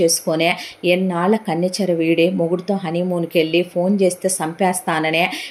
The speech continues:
వెంటనే సంవత్సరం తిరిగేసరికి ట్రిప్లెట్స్ని కనేసింది మైథిలే. హ్యాపీగా అత్తారింట్లో కాపురం చేసుకుంటూ, కూతురు జీవితం సంతోషంగా ఉండటం చూసి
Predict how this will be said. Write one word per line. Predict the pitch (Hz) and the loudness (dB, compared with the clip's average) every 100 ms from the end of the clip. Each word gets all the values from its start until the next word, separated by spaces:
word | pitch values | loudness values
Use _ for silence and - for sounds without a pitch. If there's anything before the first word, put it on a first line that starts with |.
| - | -2
వెంటనే | 185 196 214 208 240 | 0 2 0 0 0
సంవత్సరం | - 175 190 - 180 | 0 -2 -2 -4 -2
తిరిగేసరికి | 175 170 190 196 180 165 185 | 0 2 4 4 2 0 -2
ట్రిప్లెట్స్ని | 180 180 180 208 196 - 160 | -2 -4 2 2 2 -2 -4
కనేసింది | 160 156 170 165 160 175 202 | -2 0 0 -2 -2 -2 -2
మైథిలే. | 165 170 170 180 185 - - - | 0 0 2 2 2 -2 -14 -6
హ్యాపీగా | 190 202 - 214 196 | -2 -2 2 2 2
అత్తారింట్లో | 208 175 - 185 180 175 185 | -2 -4 -4 -2 0 -2 -4
కాపురం | 190 165 170 180 175 175 | -4 -6 -4 -2 -2 -2
చేసుకుంటూ, | 165 - 175 160 185 | -4 -4 -10 -4 -4
కూతురు | 185 170 185 180 | -2 -4 -2 -2
జీవితం | 175 160 160 170 | -2 -2 -2 -4
సంతోషంగా | 170 165 165 185 175 175 165 165 | -4 -6 -4 -2 -2 -4 -4 -4
ఉండటం | 165 156 156 165 160 156 | -4 -4 -4 -4 -8 -6
చూసి | 160 165 277 311 | -4 0 2 2